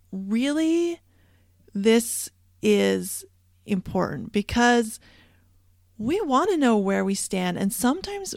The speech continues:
we really need to advocate for ourselves if we want extra care during our pregnancy. So that is kind of a list, and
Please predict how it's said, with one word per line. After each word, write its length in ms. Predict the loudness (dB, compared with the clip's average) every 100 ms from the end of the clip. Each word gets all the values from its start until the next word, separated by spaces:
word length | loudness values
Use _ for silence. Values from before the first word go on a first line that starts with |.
| -14 -10
we 240 | -2 0
really 320 | 0 0 0
need 180 | 0 -2
to 120 | -2
advocate 420 | -2 -2 -4 -6
for 80 | -4
ourselves 680 | -4 -2 -2 -2 -2 -6 -10 -14 -20 -20 -4
if 340 | 0 0 0 -6
we 280 | -4 -4
want 640 | -4 -6 -4 -2 -4 -8 -16 _
extra 640 | -8 -6 -8 -8 -6 -6 -8 -18 -20 _ _ _ -12
care 420 | -2 2 2 0 -2
during 340 | -2 -2 -2
our 160 | -4 -6
pregnancy. 760 | -6 -8 -6 -8 -10 -10 -12 -16 -20 -20 -20 _ _ _ _ -10
So 420 | 2 4 4 2 _ _ _ _ _ _ _ _ _ -12
that 440 | -2 2 4 4
is 140 | 4 2
kind 160 | 0
of 100 | 2
a 80 | 2
list, 680 | 2 0 0 0 -2 -8 -8
and 300 | -4 -4 -4